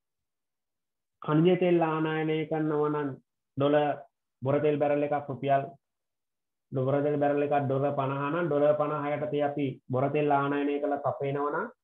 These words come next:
අන්න සැපයුම් වක්තේ පනහෙන් පටන් අරගෙන අපි ගෙනෙන ඕනෑ බොර තෙල් බැරල් ප්‍රමාණයකට මේ මිල ගෙවන්න ඕනේ. හරි, ඒ වගේ.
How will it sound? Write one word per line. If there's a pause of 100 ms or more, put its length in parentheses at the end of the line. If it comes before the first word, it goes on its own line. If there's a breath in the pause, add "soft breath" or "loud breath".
(180)
අන්න
සැපයුම්
වක්තේ (160)
පනහෙන්
පටන්
අරගෙන
අපි
ගෙනෙන
ඕනෑ
බොර
තෙල්
බැරල්
ප්‍රමාණයකට (580)
මේ
මිල
ගෙවන්න
ඕනේ. (1200)
හරි,
ඒ
වගේ.